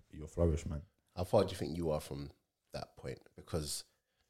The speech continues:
Speaker 2: I felt with you as well at the beginning of the season, you were kind of just finding fit. But
Speaker 1: Mm-hmm.
Speaker 2: obviously, you've come back from
Speaker 1: Mm-hmm.
Speaker 2: injury. But now, I feel like when I, when I watch Brentford play, there's, there's a sense of responsibility that you
Speaker 1: Mm-hmm.
Speaker 2: actually have in that
Speaker 1: Mm-hmm.
Speaker 2: team now.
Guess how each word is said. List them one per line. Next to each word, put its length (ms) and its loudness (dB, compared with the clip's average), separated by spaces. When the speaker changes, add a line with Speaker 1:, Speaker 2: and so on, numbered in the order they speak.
Speaker 2:
I 100 12
felt 200 12
with 140 6
you 160 10
as 140 6
well 120 12
at 60 8
the 60 -2
beginning 200 4
of 40 0
the 60 0
season, 320 0
you 100 -2
were 40 -2
kind 220 -6
of 80 -8
just 180 -6
finding 240 -2
fit. 140 -2
But 100 8
Speaker 1:
Mm-hmm. 80 12
Speaker 2:
obviously, 320 6
you've 80 -6
come 180 -2
back 140 0
from 140 -4
Speaker 1:
Mm-hmm. 80 4
Speaker 2:
injury. 200 8
But 180 4
now, 420 8
I 60 2
feel 360 10
like 300 6
when 180 2
I, 60 8
when 340 0
I 60 4
watch 380 0
Brentford 400 0
play, 240 0
there's, 300 0
there's 180 0
a 40 -2
sense 340 2
of 260 0
responsibility 680 0
that 140 -4
you 120 -2
Speaker 1:
Mm-hmm. 100 6
Speaker 2:
actually 240 4
have 200 0
in 100 -4
that 140 -2
Speaker 1:
Mm-hmm. 180 2
Speaker 2:
team 100 0
now. 160 -2